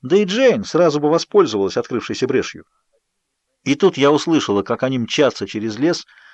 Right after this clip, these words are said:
летят, несутся на всех парах, не тратя сил на то, чтобы бежать бесшумно. Обе стороны ждали. Свидетели в Альтуре нахмурились, запутавшись окончательно.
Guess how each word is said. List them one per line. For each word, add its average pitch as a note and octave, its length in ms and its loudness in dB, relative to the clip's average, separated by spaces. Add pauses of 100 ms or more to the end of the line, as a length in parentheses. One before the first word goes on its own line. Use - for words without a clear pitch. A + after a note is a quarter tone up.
(840)
летят, D#3 580 2
несутся C#3+ 460 -2
на C3+ 100 0
всех C#3+ 240 -2
парах, D#3+ 420 2 (360)
не G#2+ 160 -2
тратя C3+ 280 0
сил C#3+ 220 -2
на A#2 100 0
то, A#2 120 -2
чтобы G#2+ 220 -6
бежать A#2 200 -2
бесшумно. A#2+ 540 -4 (920)
Обе C#3+ 240 4
стороны A#2 320 0
ждали. A#2 400 -2 (480)
Свидетели A#2+ 520 0
в A2+ 80 2
Альтуре B2 300 2
нахмурились, B2+ 600 -4
запутавшись B2+ 560 -8
окончательно. C3 640 -4